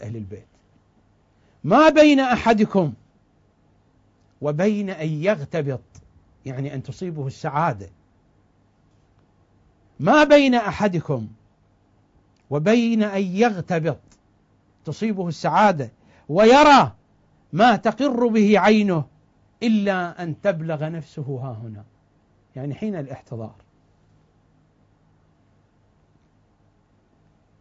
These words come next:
"ما بين أحدكم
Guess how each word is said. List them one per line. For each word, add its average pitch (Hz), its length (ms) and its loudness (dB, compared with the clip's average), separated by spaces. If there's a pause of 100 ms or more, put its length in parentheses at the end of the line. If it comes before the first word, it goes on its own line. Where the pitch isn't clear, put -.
(880)
"ما 220 220 0
بين 202 320 -2
أحدكم 123 720 -10